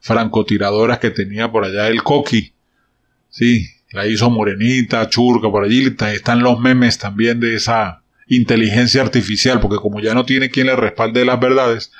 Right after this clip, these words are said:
o las mentiras, mejor dicho, entonces, pues, programa inteligencia artificial para que repita las mentiras que le programan.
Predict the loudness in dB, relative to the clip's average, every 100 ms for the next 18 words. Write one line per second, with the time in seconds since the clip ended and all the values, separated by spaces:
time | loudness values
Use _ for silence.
0 | -10 -2 -2 -2 -4 -2 0 0 -2 -2
1 | 0 0 0 -4 -4 -20 -20 -20 -10 -2
2 | 0 0 0 0 -2 -2 -6 0 2 2
3 | 2 2 2 2 0 -2 0 0 0 -2
4 | -2 -4 -2 -2 -2 -4 -2 -2 0 0
5 | -2 -8 -2 -2 -2 -4 -2 2 2 4
6 | 2 -2